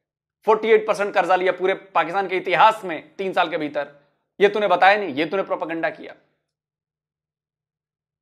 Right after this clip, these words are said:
तूने पा-, अ, इमरान खान के दौर में corruption बढ़ा, उसका तूने जिक्र ही नहीं किया। तूने ये propaganda किया, तूने इमरान खान को सही साबित करने के लिए फैक्ट्स ही नहीं दिए, झूठे फैक्ट साबित ही नहीं कर पाया तू,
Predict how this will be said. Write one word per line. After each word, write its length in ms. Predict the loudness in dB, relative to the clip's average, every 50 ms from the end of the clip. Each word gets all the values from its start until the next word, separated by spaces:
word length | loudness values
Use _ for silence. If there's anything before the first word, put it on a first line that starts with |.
| _ 0
तूने 160 | 0 2 0
पा-, 300 | 0 0 4 6 6 6
अ, 260 | 4 2 0 -2 0 -2
इमरान 300 | 0 4 4 4 6 6
खान 160 | 2 2 2
के 80 | 2
दौर 180 | 4 4 4 4
में 120 | 4 2
corruption 480 | 0 2 0 0 0 -2 -6 -6 -6 -8 -12 _ _ _ -6
बढ़ा, 600 | 2 4 6 8 8 8 6 4 2 -8 -14 -10
उसका 240 | -10 -6 0 0 0
तूने 300 | 0 0 -4 -4 -6 -6
जिक्र 200 | -6 -8 -6 -4
ही 60 | -6
नहीं 120 | -6 -6 -6
किया। 120 | -8 -8
तूने 200 | -6 -6 -6 -4
ये 140 | -2 -2 -2
propaganda 500 | -2 -2 -4 -4 -4 -6 -4 -4 -4 -6
किया, 240 | -6 -8 -18 -20 -20 _ _ _ _ _ _ _ -6
तूने 260 | -4 -2 -2 -2 -2
इमरान 300 | 0 2 4 2 4 4
खान 160 | 4 2 2
को 80 | 2 -4
सही 240 | -2 0 -2 0 2
साबित 260 | 2 2 2 0 -2
करने 220 | -2 -4 -4 -4
के 80 | -4 -4
लिए 80 | -4 -2
फैक्ट्स 360 | 4 4 4 4 2 -4 -6
ही 60 | -4
नहीं 180 | -4 -4 -4 -4
दिए, 340 | -6 -8 -8 -10 -12 _ _ _ _ -10
झूठे 340 | -4 -4 -2 4 4 4 6
फैक्ट 220 | 6 2 0 0
साबित 280 | -2 -2 -2 -2 -2 -2
ही 60 | -4
नहीं 100 | -2 0
कर 100 | 0 0
पाया 220 | 0 0 -2 -2
तू, 200 | -2 -6 -10 -16